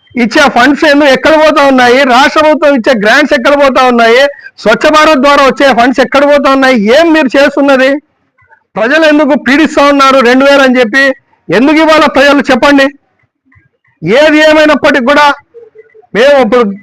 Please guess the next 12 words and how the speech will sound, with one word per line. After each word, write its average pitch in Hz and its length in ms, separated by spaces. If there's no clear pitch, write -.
గతం 294 240
గత 269 140
ఇప్పుడున్న 240 340
కూటమి 294 380
ప్రభుత్వం 277 460
అన్నా 269 180
ఇక్కడికి 240 320
వచ్చి 247 260
ఈ 226 40
సమస్యలను 285 640
తెలియజేసుకొని 277 760
ఇక్కడ 226 160